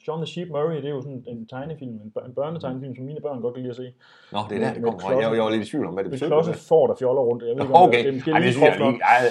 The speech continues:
Speaker 2: den er, den er, den er lige hård nok, måske.
Speaker 1: Øhm, men, øh, men, men han synes bare ikke, han ser god ud, når han bliver skiftet ind.
Speaker 2: Nej, det er nok svært at være ret uenig i det.
Speaker 1: Ja, han,
Speaker 2: Hvad er det?
Speaker 1: han, han, han, han har jo en fin løbekapacitet, og han arbejder hårdt,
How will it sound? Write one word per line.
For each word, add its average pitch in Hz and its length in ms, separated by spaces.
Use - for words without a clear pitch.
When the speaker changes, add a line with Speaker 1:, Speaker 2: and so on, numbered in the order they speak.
Speaker 2:
den 117 80
er, 110 100
den 120 80
er, 117 60
den 131 60
er 131 60
lige 127 160
hård 120 200
nok, 98 180
måske. 123 160
Speaker 1:
Øhm, 107 600
men, 120 260
øh, 110 220
men, 123 280
men 131 120
han 139 100
synes 143 180
bare 92 160
ikke, 101 120
han 95 80
ser 90 140
god 101 200
ud, 92 80
når 107 60
han 98 100
bliver 101 120
skiftet 107 240
ind. 98 160
Speaker 2:
Nej, 92 420
det 76 120
er 60 40
nok 65 180
svært 80 200
at 71 60
være 71 120
ret 80 140
uenig 80 380
i 78 40
det. 85 100
Speaker 1:
Ja, 98 160
han, - 100
Speaker 2:
Hvad 90 120
er - 40
det? 165 140
Speaker 1:
han, 160 380
han, 156 160
han, 147 100
han 143 160
har 175 200
jo 117 120
en 113 300
fin 196 180
løbekapacitet, 139 1080
og - 80
han 117 120
arbejder 147 360
hårdt, 151 300